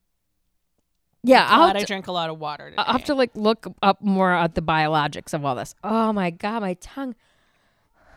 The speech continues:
Speaker 1: <laughs> It's
Speaker 2: Hi,
Speaker 1: actu-
Speaker 2: baby.
Speaker 1: It's actually helping.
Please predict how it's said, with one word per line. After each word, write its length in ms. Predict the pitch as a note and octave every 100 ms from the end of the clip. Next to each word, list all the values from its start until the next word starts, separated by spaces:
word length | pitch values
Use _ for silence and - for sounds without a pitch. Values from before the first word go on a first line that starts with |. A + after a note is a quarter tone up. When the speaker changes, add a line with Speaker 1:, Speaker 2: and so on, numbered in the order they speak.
| - _ _ _ _ _ _ _ _ _ _ _ _ _ _ _ _ _ _ _ _ _ _ _ _ -
Speaker 1:
<laughs> 120 | - - E4 - - - - - A#4 - C5+ - - -
It's 320 | G4+ - G4+
Speaker 2:
Hi, 140 | A#3 G4+
Speaker 1:
actu- 240 | A#4 G#4
Speaker 2:
baby. 340 | F#4+ F#4 G4 G#4 - - - - - _ C4
Speaker 1:
It's 160 | C4
actually 240 | C#4+ - A#3
helping. 280 | A#3 F#3+